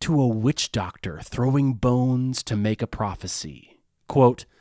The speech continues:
"My first week of editing was exhilarating, but there was something else there, something I couldn't reach. Finally, I realized what it was. I was miserable."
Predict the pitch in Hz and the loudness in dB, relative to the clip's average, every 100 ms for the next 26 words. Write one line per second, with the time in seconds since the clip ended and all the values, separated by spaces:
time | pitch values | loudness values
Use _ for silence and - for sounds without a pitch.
0 | _ _ _ _ _ 123 135 - 175 151 | _ _ _ _ _ 0 0 4 4 4
1 | 147 156 147 139 127 127 120 123 113 117 | 2 2 2 0 0 2 2 2 2 0
2 | 113 98 117 107 98 90 80 - - - | -2 0 0 0 -2 -6 -10 -16 -20 -20
3 | - - 147 139 139 - 175 165 160 147 | -20 -8 -2 2 2 2 2 2 2 2
4 | 131 - 143 127 90 - - _ - 165 | 0 0 0 0 0 -8 -20 _ -2 -2
5 | 165 139 123 165 151 113 123 113 - - | 0 0 2 2 2 0 0 0 -2 -8
6 | - _ _ _ _ - - 147 156 143 | -8 _ _ _ _ -14 -2 0 2 2
7 | 117 107 143 135 110 - 104 92 107 123 | 2 2 2 2 0 -2 -4 -2 -2 -2
8 | 87 71 - - _ _ _ _ _ _ | -4 -6 -10 -10 _ _ _ _ _ _
9 | _ _ _ - 110 123 147 147 147 - | _ _ _ -4 -2 0 -2 -4 -6 -10
10 | _ _ 95 98 87 92 123 92 82 73 | _ _ -6 -4 -2 -2 -2 -4 -8 -10
11 | 69 - | -14 -18